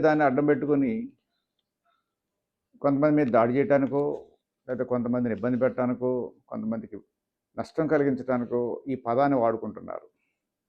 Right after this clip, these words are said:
ఈ మధ్యకాలంలో సనాతన ధర్మం అనే మాట, అంటే సనాతనం అనే, ఇప్పుడు మోడ్రన్ ఉంటేనే సనాతనం అనేది ఉంటుంది.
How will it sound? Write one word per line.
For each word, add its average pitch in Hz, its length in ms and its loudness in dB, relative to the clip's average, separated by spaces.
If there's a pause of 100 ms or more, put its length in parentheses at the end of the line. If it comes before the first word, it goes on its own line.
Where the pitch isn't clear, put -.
(1040)
ఈ 135 120 -6
మధ్యకాలంలో 151 680 2 (260)
సనాతన 139 520 2 (120)
ధర్మం 151 340 0 (1300)
అనే 120 160 -2 (100)
మాట, 110 160 -6 (1600)
అంటే 143 180 4 (1600)
సనాతనం 151 580 4 (800)
అనే, 147 120 0 (840)
ఇప్పుడు 156 240 -2 (120)
మోడ్రన్ 165 420 8
ఉంటేనే 160 260 4 (100)
సనాతనం 139 440 4
అనేది 123 180 2
ఉంటుంది. 87 280 -6